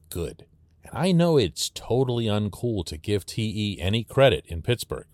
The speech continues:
but he is making every play, every tackle.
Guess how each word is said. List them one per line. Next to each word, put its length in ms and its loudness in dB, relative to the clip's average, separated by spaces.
but 120 -8
he 220 -2
is 180 2
making 500 -2
every 380 6
play, 480 0
every 400 2
tackle. 640 0